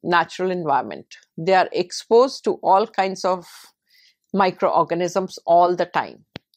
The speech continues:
The contamination load may vary from season to season, but usually the growth period, when the plant grows well and you can actually collect the explant,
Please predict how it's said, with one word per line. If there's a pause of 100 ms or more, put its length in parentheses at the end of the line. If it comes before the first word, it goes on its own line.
(580)
The
contamination
load (200)
may
vary
from
season
to
season, (640)
but
usually (760)
the
growth (120)
period, (300)
when
the
plant
grows
well
and
you
can
actually
collect
the
explant,